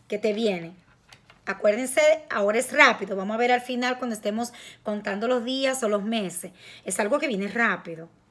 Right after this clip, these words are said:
Vamos a dejar el ocho cent por aquí, el consejo, la guía, como ustedes le quieran poner. Vamos a ver ahora tú cómo estás en esta relación, en este momento. ¿Cómo te sientes? Vamos a ver.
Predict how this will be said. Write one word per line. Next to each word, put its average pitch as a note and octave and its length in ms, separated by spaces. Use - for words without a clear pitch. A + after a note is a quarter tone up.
Vamos F4 260
a F#4+ 40
dejar F4+ 260
el F4 120
ocho C#4+ 200
cent D4 300
por G#3+ 120
aquí, D#4 380
el B3+ 140
consejo, C4 800
la G3 180
guía, C4+ 480
como G#3+ 160
ustedes G3 200
le B3 120
quieran G3+ 260
poner. G#3 500
Vamos A#3+ 260
a D4 60
ver C#4+ 140
ahora C#4+ 420
tú F4+ 240
cómo C4 200
estás D#4 320
en B3 100
esta A#3 220
relación, C4+ 580
en B3+ 140
este A#3 200
momento. C4 680
¿Cómo G3 280
te A3+ 140
sientes? A3 640
Vamos F3 260
a A3+ 120
ver. A3+ 200